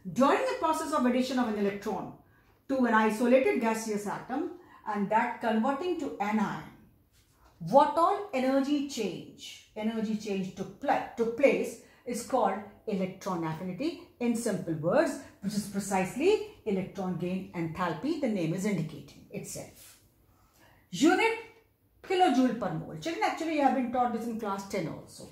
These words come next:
Now see here. Generally, it is an exothermic process. Energy is released generally, say in ninety-five percent cases. So energy is released. That's why even in class ten, if you remember,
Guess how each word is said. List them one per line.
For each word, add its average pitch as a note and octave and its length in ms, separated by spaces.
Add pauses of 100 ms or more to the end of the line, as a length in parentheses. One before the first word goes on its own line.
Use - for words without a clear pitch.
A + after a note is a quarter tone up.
(100)
Now G3+ 200
see G3+ 180
here. D#3 180 (1200)
Generally, G4+ 600 (180)
it C#4 80
is D#4 160
an C4 80
exothermic G3+ 640
process. - 800 (100)
Energy G3 540
is D#3 160
released F3+ 560
generally, F3 500
say A3+ 260
in G#3+ 60
ninety-five F#3 560
percent D#3 380
cases. - 640 (680)
So D#4 260
energy G3 440
is A4 320
released. F3+ 460
That's A#3 260
why B3+ 260
even B3 200
in A#3 120
class A3 300
ten, A#3 140
if A3 60
you A3 80
remember, A#3 500